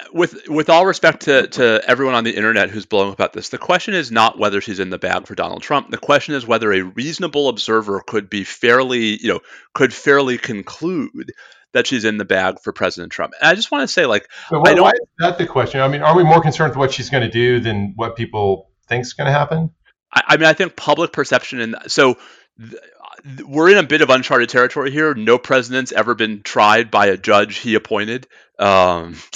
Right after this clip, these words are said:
Speaker 1: <laughs> because no president's ever been tried.
Speaker 2: <laughs> Yeah, that's a, it's a larger category than that. Yeah.
Speaker 1: Well, but that, but this is the problem, right? So I just, it seems to me that one can believe that Judge Cannon is acting in good faith and still think that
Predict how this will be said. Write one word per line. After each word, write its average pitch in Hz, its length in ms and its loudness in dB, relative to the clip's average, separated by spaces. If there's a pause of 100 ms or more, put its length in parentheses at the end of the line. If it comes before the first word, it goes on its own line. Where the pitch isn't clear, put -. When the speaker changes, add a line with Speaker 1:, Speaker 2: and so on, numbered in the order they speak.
(200)
Speaker 1:
<laughs> - 360 -14
because 117 320 -2
no 92 100 0
president's 101 440 -2
ever 95 140 -4
been 98 140 -8
tried. 117 440 4
Speaker 2:
<laughs> - 60 -4
Yeah, 175 300 4 (120)
that's 165 260 2
a, 139 60 0 (440)
it's - 120 -20
a 107 40 -4
larger 127 300 0
category 143 380 0
than 143 100 -4
that. 160 240 -8
Yeah. - 100 -16 (160)
Speaker 1:
Well, 123 160 2
but 147 80 0
that, 151 120 2
but 143 80 -8
this 160 160 -6
is 143 60 -12
the 120 60 -8
problem, - 400 -4
right? 113 200 0 (420)
So - 360 2 (260)
I 170 100 6
just, 196 220 -2
it 160 100 -4
seems 226 260 -6
to 202 60 -12
me 175 120 -2
that 151 180 -2 (280)
one 165 460 2
can 196 280 -4
believe 139 460 -4
that 117 140 -6
Judge 120 300 -2
Cannon 113 380 -6
is 98 160 -8
acting 107 360 -2
in 107 140 -8
good 95 260 -8
faith - 460 -8 (360)
and 113 240 -2
still 160 480 -2
think - 560 -8 (400)
that 110 260 4